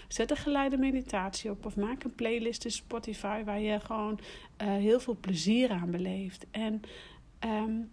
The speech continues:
ga daarmee eens aan de slag, want dat maakt het leven gewoon zoveel leuker. Dus kleine stapjes. Kijk waar jij voor jou,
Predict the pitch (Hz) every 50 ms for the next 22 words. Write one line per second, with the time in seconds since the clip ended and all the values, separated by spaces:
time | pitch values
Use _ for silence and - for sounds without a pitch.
0 | - - - - - - - - 285 311 320 254 208 233 233 247 269 294 285 254
1 | 247 240 247 254 254 262 220 208 - - - 220 208 214 208 202 190 - - -
2 | 240 220 202 - - - 190 180 190 190 190 208 196 196 208 - - 190 - 180
3 | 175 180 196 - - - 190 190 180 170 - 190 196 208 202 202 - 208 196 202
4 | 196 202 208 202 - 233 226 196 - - 254 233 233 269 294 294 269 247 - -
5 | - - 202 202 - - - - - - - - 151 208 262 262 - 214 208 202
6 | 202 190 202 233 262 254 262 - 196 196 180 180 190 202 214